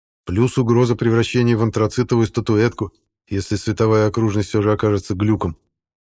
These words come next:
Статуэтка или овощ, тот ещё выбор. Снова шах. «Как там? Страх — это всего лишь иллюзия того, чего нет». Лис взвалил охнувшего от неожиданности реконструктора себе на плечи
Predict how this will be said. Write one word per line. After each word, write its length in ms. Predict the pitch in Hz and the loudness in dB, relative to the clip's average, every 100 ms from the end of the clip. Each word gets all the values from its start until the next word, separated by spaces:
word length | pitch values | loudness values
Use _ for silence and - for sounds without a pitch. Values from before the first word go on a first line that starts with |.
| _ _ _ _ _ | _ _ _ _ _
Статуэтка 720 | - - 98 - 104 131 127 123 | -20 -10 -8 -2 2 2 2 2
или 160 | 113 | 4
овощ, 400 | 110 127 117 107 | 4 4 2 -2
тот 240 | - 113 117 | -2 -2 -2
ещё 240 | - 123 | 0 2
выбор. 380 | 120 95 82 - _ _ _ _ _ _ _ | 2 0 -6 -12 _ _ _ _ _ _ _
Снова 460 | - - 113 113 87 | -14 -2 2 2 0
шах. 400 | - 85 - - _ _ _ _ _ _ _ _ _ _ _ | -2 -6 -6 -12 _ _ _ _ _ _ _ _ _ _ _
«Как 220 | 98 107 | -2 0
там? 260 | - 123 95 _ _ _ | 0 -2 -4 _ _ _
Страх — 640 | - - - 95 123 135 - | -20 -14 -8 0 2 2 -2
это 160 | 113 | -4
всего 240 | 110 - 120 | -6 -2 0
лишь 220 | 113 - | 0 0
иллюзия 380 | 113 127 113 110 | 0 2 2 0
того, 240 | 113 113 | 2 0
чего 200 | 113 110 | 0 0
нет». 240 | 104 120 - _ _ _ _ _ _ _ _ _ _ - | 0 0 -2 _ _ _ _ _ _ _ _ _ _ -10
Лис 380 | 87 104 107 90 | -4 -2 -2 -6
взвалил 580 | 90 92 98 113 117 | -6 -2 0 2 2
охнувшего 540 | 110 104 101 - 98 95 | 0 -2 -6 -4 -4 -4
от 100 | - | -2
неожиданности 520 | 101 104 101 98 101 | -2 0 0 -2 -4
реконструктора 680 | 95 101 95 117 113 110 101 | -2 -2 -2 -2 -2 0 -4
себе 240 | - 107 | -2 0
на 120 | 104 | 0
плечи 460 | 95 113 117 - | 0 0 0 -2